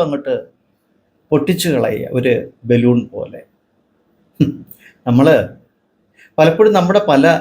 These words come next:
ഇഷ്ടങ്ങളെയും താല്പര്യങ്ങളെയും മറ്റുള്ളവരിൽ ചാരി വെച്ചുകൊണ്ട് അവർ പറയണം നമുക്ക് ചിരിക്കാൻ, അല്ലെങ്കിൽ അവരനുവദിക്കണം നമുക്ക് സന്തോഷിക്കാൻ.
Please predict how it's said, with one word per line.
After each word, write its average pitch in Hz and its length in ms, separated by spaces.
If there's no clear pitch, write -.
ഇഷ്ടങ്ങളെയും 147 560
താല്പര്യങ്ങളെയും 135 640
മറ്റുള്ളവരിൽ 175 640
ചാരി 139 320
വെച്ചുകൊണ്ട് 110 480
അവർ 202 140
പറയണം 156 380
നമുക്ക് 123 280
ചിരിക്കാൻ, 110 380
അല്ലെങ്കിൽ 185 320
അവരനുവദിക്കണം 180 840
നമുക്ക് 135 280
സന്തോഷിക്കാൻ. 104 520